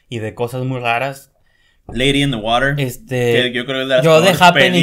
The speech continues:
Speaker 2: películas.
Speaker 1: The Happening no la odio tanto como el resto del universo,
Speaker 2: Yo
Speaker 1: pero
Speaker 2: la disfruto porque me da mucha
Speaker 1: pero es
Speaker 2: risa.
Speaker 1: súper campy, pues, y es,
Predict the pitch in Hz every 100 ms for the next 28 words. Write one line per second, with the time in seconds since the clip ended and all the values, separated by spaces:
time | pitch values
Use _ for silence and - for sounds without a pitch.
0 | 147 143 139 143 139 151 180 160 143 151
1 | 156 160 165 160 131 143 147 131 113 110
2 | 117 156 139 127 117 113 117 139 147 170
3 | 127 123 - - 180 190 214 202 175 160
4 | 139 131 135 143 147 139 135 170 151 151
5 | 123 131 147 147 175 123 117 123 127 170